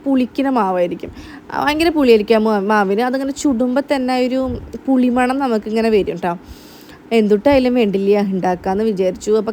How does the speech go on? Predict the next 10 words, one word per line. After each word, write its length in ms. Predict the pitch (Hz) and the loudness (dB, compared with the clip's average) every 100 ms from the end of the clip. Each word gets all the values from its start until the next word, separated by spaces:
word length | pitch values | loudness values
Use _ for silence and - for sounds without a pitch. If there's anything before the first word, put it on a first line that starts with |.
| 233 | -2
കാശിക്കുട്ടനെ 640 | 208 - 220 226 220 254 | -2 -2 -4 -4 -2 -2
ഏറ്റിട്ട് 280 | 254 226 240 254 | -4 -2 -2 -2
കുറച്ച് 300 | 233 - 226 | -4 -4 -4
നേരമായി, 520 | 226 233 233 196 202 220 - - | -2 0 0 0 -2 -6 -14 -8
അവൻ 240 | - 226 247 | -2 0 0
ഇതുപോലെ 260 | 233 226 220 | 2 2 0
ചായ 460 | - 220 190 202 | 0 0 2 0
വേണം. 280 | 202 185 196 - - 226 | 0 -4 -6 -12 -6 0
ചായ 220 | 196 196 | 2 2
ഇപ്പോൾ 140 | 202 | -2